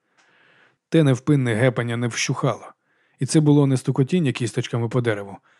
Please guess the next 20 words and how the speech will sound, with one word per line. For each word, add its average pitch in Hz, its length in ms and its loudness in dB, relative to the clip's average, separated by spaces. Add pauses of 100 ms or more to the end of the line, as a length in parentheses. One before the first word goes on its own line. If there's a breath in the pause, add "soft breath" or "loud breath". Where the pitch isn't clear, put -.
(120 soft breath)
а 127 100 -4
повноцінні 135 600 2
удари 135 320 2
кулаком. 123 440 -4 (680)
«Ну?» — 147 360 4 (380)
мовив 123 380 2
Рован. 110 360 -2 (580)
«Він 139 140 6
забув 139 260 4
ключі. 156 400 2 (200)
Ну?» 160 340 4 (800)
Це - 140 2
пояснення 127 580 2
мало 123 280 0
найбільше 131 460 0
сенсу, 107 420 -6
а 110 100 -2
отже, 120 520 0
було 127 240 2
правильним. 123 500 -2